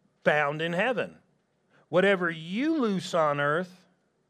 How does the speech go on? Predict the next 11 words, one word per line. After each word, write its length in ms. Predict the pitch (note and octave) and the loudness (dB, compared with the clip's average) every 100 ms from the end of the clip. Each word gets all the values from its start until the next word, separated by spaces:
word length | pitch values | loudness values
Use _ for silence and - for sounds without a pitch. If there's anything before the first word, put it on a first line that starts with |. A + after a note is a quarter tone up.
| _ _ _ - | _ _ _ -2
notice 320 | F#3 G3+ G3+ | -2 -2 -2
earth 220 | G#3 G3+ | -2 -2
comes 260 | G#3 G3 - | -4 -4 -2
first, 500 | A#3 A#3+ G3+ - _ _ _ _ _ _ - | 2 2 0 -8 _ _ _ _ _ _ -6
"will 160 | D3+ F3+ | 0 0
be 160 | E3 | 0
loosed 380 | D3+ F3+ F3 - | -2 -2 -4 -4
in 100 | D3 | -4
heaven." 480 | D3 F#3+ D3+ G2+ D2+ _ _ _ _ _ _ _ _ _ _ _ _ _ _ _ _ | -2 -2 -2 -4 -10 _ _ _ _ _ _ _ _ _ _ _ _ _ _ _ _
It's 300 | F#3 F3+ - | -4 -4 -6
interesting, 1080 | G3+ A#3+ D4 A3 D3+ C#3+ - - C#3 D3+ D#3 | -2 0 2 2 0 -2 -6 -8 -8 -8 -10